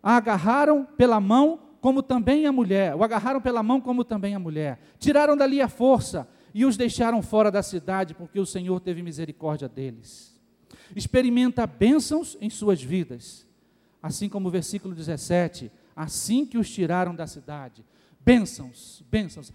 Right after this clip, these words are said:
Aquela mulher estava vivendo na casa de Ló. Tinha um nome, o sobrenome de Senhora de Ló. Eu tenho a impressão, meus irmãos, de sem forçar o texto a dizer o que ele não diz,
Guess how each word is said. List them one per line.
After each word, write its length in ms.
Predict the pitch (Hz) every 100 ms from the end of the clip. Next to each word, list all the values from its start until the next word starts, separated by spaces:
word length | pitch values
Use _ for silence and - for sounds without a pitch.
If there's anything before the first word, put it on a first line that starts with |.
| _
Aquela 260 | 220 247 262
mulher 260 | 247 254
estava 240 | 262 254 247
vivendo 380 | 233 202 262 240
na 100 | 254
casa 320 | 247 254 240
de 100 | 247
Ló. 260 | 233 240 214 _ _ _ _ _
Tinha 220 | - 285 311
um 140 | 302
nome, 500 | 262 269 311 311 240
o 60 | 233
sobrenome 720 | - 302 294 262 254 311 294
de 100 | 302
Senhora 540 | - 302 262 294 320
de 120 | -
Ló. 420 | 269 208 240 208 - _ _ _
Eu 120 | 262 277
tenho 240 | 339 370
a 40 |
impressão, 460 | 370 - 233 - 311
meus 200 | 294 214
irmãos, 220 | 262 285
de 80 | 254
sem 220 | - 294
forçar 480 | - 240 - 269 269
o 60 | 262
texto 320 | - 277 262
a 20 |
dizer 300 | 220 180 262
o 60 | 262
que 120 | 254
ele 100 | 254
não 160 | 269
diz, 440 | 240 190 240 202